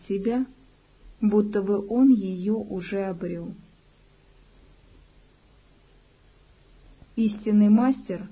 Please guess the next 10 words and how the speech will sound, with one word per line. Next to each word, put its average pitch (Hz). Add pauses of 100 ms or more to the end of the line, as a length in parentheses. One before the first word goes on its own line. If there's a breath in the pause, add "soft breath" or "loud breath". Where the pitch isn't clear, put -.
(600 soft breath)
обучая 254
ученика, 226 (600)
всегда 226
начинает 208
с -
того, 214
что -
учит 233
его 180
терпению 208